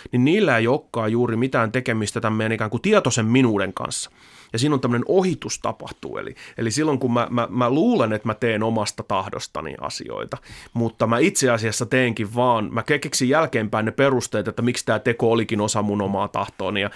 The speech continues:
ja, ja se syntyi mun, mun, mun ikään kuin uskomuksista. Mut nää on vaan tämmöisiä tietoisia jälkeenpäin keksittyjä selityksiä sille,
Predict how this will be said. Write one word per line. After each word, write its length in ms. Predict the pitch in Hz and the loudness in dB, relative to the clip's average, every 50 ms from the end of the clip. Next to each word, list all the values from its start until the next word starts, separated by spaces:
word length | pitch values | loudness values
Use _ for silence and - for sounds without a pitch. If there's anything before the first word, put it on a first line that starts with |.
| - - - - - - 113 107 107 107 | -10 -16 -16 -14 -8 -4 -2 0 0 0
ja, 120 | 107 101 | 0 0
ja 100 | 101 104 | -2 -2
se 120 | - 117 | -2 -2
syntyi 320 | 104 - 117 110 101 113 104 | -2 0 0 0 0 -2 -2
mun, 260 | 104 104 104 98 - - | 0 0 -2 -2 -4 -6
mun, 260 | - 113 110 107 104 110 | -4 -4 -2 -2 -2 -2
mun 160 | 110 110 107 | -2 -2 -2
ikään 220 | 101 107 104 101 | -2 -2 -4 -4
kuin 120 | - 107 117 | -2 -2 -4
uskomuksista. 680 | 120 - - - 110 104 104 104 - 110 - - 117 107 | -4 -4 -4 -4 -4 -4 -4 -4 -6 -8 -6 -6 -6 -4
Mut 160 | - 127 120 | -2 -2 0
nää 140 | 135 165 175 | 2 2 2
on 80 | 160 135 | 2 2
vaan 160 | 147 151 147 | 2 0 2
tämmöisiä 340 | 156 147 147 131 127 139 131 | 0 0 0 2 2 2 0
tietoisia 540 | - 180 185 165 - 127 113 - 117 110 107 | 2 2 0 2 2 0 -2 -2 -2 0 0
jälkeenpäin 580 | 117 127 131 127 - 107 104 101 - 107 104 | 2 2 2 0 0 -2 -4 -2 -2 -2 -2
keksittyjä 480 | - 113 107 - - 107 - - 110 107 | -2 -2 -4 -4 -6 -8 -6 -4 -4 -2
selityksiä 580 | - 131 127 123 113 - 107 - - 117 104 | 0 2 2 2 2 0 -4 -6 -4 -4 -4
sille, 300 | 104 - 120 117 110 104 | -2 -2 -2 0 0 -2